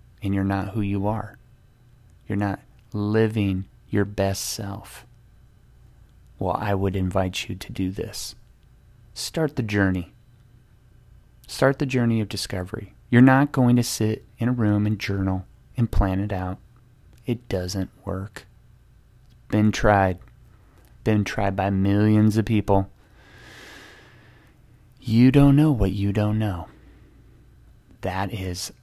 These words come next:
the dilemma that we're in. So how do you find out? You do.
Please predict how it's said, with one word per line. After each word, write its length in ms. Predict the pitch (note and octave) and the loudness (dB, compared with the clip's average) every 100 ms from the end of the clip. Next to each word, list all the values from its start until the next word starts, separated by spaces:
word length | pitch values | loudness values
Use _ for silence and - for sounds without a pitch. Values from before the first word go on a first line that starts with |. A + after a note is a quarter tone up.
| - - - | -20 -14 -2
the 120 | A2+ | 2
dilemma 680 | A#2+ C3 C3+ C#3+ G#2 F2 - _ _ _ - | 4 4 6 6 4 0 -10 _ _ _ -4
that 180 | F2 | -2
we're 180 | F2+ F2 | -2 -2
in. 220 | E2+ F#2+ - - - _ - - - _ | -4 -10 -14 -20 -20 _ -20 -20 -20 _
So 240 | - C#3 F#2+ | 0 2 4
how 140 | G2 | 2
do 60 | G2+ | 0
you 100 | G2+ | 0
find 280 | - G2+ A2 | 0 0 2
out? 200 | F#3+ C4+ - - - _ - | 0 -4 -18 -20 -20 _ -8
You 160 | D3+ D#3+ | -2 2
do. 320 | E3+ A3+ | 4 4